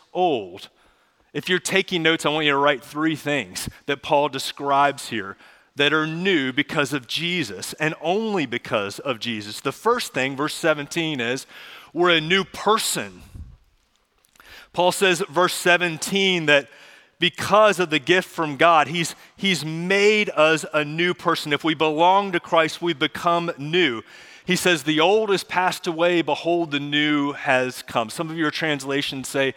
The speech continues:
"We're a new creation in Christ," which is wonderful language. Because John,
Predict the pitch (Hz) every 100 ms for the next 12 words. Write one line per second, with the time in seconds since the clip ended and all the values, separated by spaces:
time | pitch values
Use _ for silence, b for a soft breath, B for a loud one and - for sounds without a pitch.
0 | B B B 156 151 139 151 160 156 -
1 | - 175 160 156 165 202 185 - - 143
2 | 123 120 110 B B B 143 123 - 135
3 | 120 107 139 - 123 110 127 147 190 196
4 | 175 160 160 151 131 120 110 98 95 98
5 | - - b b b b b b b b
6 | 165 - 175 160 - 135 - 175 202 160
7 | 143 208